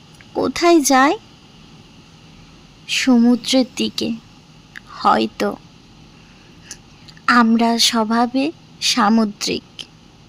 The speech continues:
আমাদের প্রত্যেকের কাছে একটা করে পালতোলা নৌকা আর এক ফালি বিচ্ছিন্ন দ্বীপ আছে। তোমার দ্বীপে আমার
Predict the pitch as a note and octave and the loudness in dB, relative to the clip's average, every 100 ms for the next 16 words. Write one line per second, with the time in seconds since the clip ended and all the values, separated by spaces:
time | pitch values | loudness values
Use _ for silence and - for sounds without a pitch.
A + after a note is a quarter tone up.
0 | - - - - - - - A#3 A3+ A#3+ | -20 -20 -20 -20 -20 -20 -6 0 2 2
1 | A#3 A#3+ - C4 C4 - - E4 F4+ F4 | 0 -4 -6 -6 -6 -6 -2 0 0 -2
2 | - F4 - G#4 A4 - - - - - | 0 0 0 -4 -12 -18 -20 -20 -20 -20
3 | - - - - - - A#3 - - B3 | -20 -20 -20 -20 -14 -8 -8 -8 -4 -4
4 | - A3+ A#3 C4 - A#3 A3 A3 A3+ A3+ | -2 0 2 2 0 -2 0 -2 0 0
5 | A3+ A3 G#3+ G#3+ G#3+ - E4+ E4+ D4+ C4 | 2 2 2 2 0 -4 -4 0 2 2
6 | E4 - - - - - - - - A#3+ | 0 -4 -20 -20 -20 -20 -20 -16 -6 -6
7 | - - A#3+ A#3 A#3+ A#3 C4 - - - | -6 -10 -4 -2 -2 -4 -10 -16 -6 0
8 | D4 D4 D4 D4 A3+ A3+ - G3 - - | 6 8 8 6 4 -2 -2 -4 -2 -6
9 | A#3 B3 - - - - - - - - | -6 -14 -20 -20 -20 -20 -20 -20 -20 -20
10 | - - - - - - - - - - | -20 -20 -20 -20 -20 -20 -20 -20 -20 -20
11 | - - B3+ A#3+ A#3+ A#3+ A3 - A3+ - | -20 -6 0 2 4 4 0 -4 -8 -2
12 | B3 A#3+ A#3 - - - - A3 A3 | -2 -2 -4 -14 -20 -12 -4 0 0